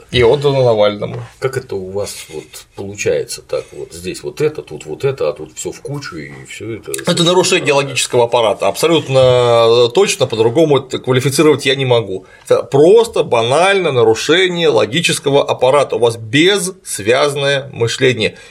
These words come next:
Speaker 1: И да, отсутствие банальной, самой банальной прогностики собственных действий. К чему это может привести?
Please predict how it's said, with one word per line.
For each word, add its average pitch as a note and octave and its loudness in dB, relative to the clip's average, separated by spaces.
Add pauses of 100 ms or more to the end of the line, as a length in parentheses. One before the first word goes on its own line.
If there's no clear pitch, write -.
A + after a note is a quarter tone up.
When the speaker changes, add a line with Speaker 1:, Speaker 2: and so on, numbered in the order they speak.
(120)
Speaker 1:
И A#2 0
да, A3+ 0
отсутствие D#3+ -2 (160)
банальной, B2+ -2
самой D3+ 0
банальной A2 0
прогностики G#2+ -2
собственных - -8
действий. - -12 (320)
К - -20
чему - -8
это - -10
может - -10
привести? - -12